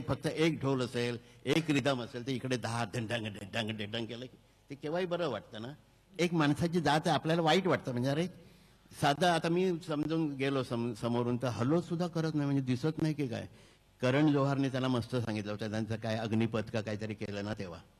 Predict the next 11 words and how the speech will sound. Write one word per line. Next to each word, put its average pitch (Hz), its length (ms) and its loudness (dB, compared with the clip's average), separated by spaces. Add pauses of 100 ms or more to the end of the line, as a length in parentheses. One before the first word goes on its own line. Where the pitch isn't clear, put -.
(880)
तो 151 200 4
सकाळी 151 500 2
अकराचा 143 400 -2
time 135 220 0
म्हणजे 139 200 4
अकरा 127 300 -2
वाजता 131 200 -6
येऊन 123 180 0
बसायचा 101 380 -2 (200)
करण 104 280 2
जोहर. 92 220 -4